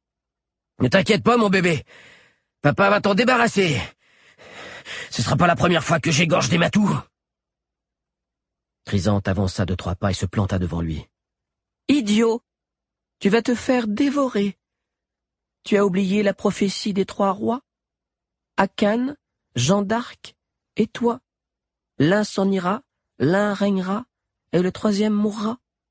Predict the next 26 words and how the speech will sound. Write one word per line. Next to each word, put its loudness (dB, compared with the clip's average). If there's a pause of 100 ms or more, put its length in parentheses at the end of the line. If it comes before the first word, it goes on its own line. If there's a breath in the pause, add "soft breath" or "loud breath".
(1160)
Tu -12
tiens 2
vraiment 0
à 0
être -6
celui -2
qui -6
va -2
mourir ? » -4 (1600)
Bill 0
la 0
repoussa -6
doucement. « -10 (960)
Ils 2
nous 2
tueront 2
de -2
toute -4
façon. 0 (680)
Ogénor 2
a 2
donné 0
l'ordre 0
de 0
récupérer -2
Séléné 0